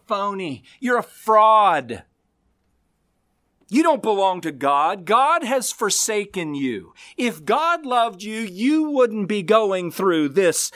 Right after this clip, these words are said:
distress. All lies. Our confidence before God is his choice of us,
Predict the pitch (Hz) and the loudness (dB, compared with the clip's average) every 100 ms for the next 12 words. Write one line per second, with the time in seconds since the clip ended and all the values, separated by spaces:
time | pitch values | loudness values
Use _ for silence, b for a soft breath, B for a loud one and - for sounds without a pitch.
0 | B _ 156 - - - 196 151 131 - | B _ -6 -4 -4 -2 0 0 -2 -6
1 | 226 233 233 214 170 147 b - 151 180 | -2 0 2 2 2 -4 b -6 0 2
2 | 190 185 156 131 113 95 78 - - - | 4 4 2 -2 -8 -12 -10 -10 -12 -18
3 | _ _ _ _ _ _ _ _ _ _ | _ _ _ _ _ _ _ _ _ _
4 | _ _ _ _ _ _ _ _ _ _ | _ _ _ _ _ _ _ _ _ _
5 | _ _ - 175 - - 214 214 208 202 | _ _ -8 -8 -8 -4 -4 -4 -8 -10
6 | 196 156 156 185 196 156 240 247 262 - | -10 -8 -4 -2 -4 0 0 2 0 -4
7 | B B 214 196 180 - _ _ - 269 | B B -2 -2 -4 -10 _ _ -8 -4
8 | 285 262 - - 226 196 170 170 - - | -4 -6 -8 -6 -4 -2 -2 -6 -10 -14
9 | - _ _ _ - 196 165 151 170 - | -18 _ _ _ -2 0 2 2 0 -4
10 | - - | -6 -10